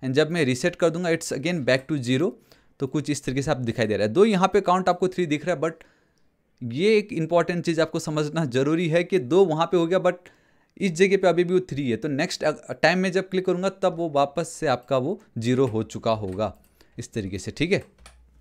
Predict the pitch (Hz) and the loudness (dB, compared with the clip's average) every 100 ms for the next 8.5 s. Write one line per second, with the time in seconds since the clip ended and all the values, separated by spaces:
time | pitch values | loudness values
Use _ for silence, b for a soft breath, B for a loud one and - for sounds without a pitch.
0 | _ _ - - - - b b b - | _ _ -16 -12 -14 -14 b b b -2
1 | 151 196 190 180 180 165 180 165 151 139 | 0 0 0 -2 -4 -6 -8 -6 -6 -8
2 | 139 b b 202 190 208 - 214 - 156 | -10 b b 4 4 0 2 0 2 4
3 | 196 262 269 190 190 185 185 180 156 127 | 8 10 8 8 6 8 4 4 4 2
4 | 123 107 107 120 185 196 196 190 180 196 | 0 -2 0 2 2 2 -4 -2 -2 0
5 | 175 170 165 180 170 160 131 101 113 123 | 0 -2 -2 -2 0 0 -2 -6 0 2
6 | 120 131 156 - 135 110 110 85 _ _ | 2 2 2 0 -2 -2 -4 -4 _ _
7 | b b 143 160 - 175 165 170 165 160 | b b -2 -2 0 -2 -2 -2 0 2
8 | 160 147 135 143 156 | 2 2 0 0 -2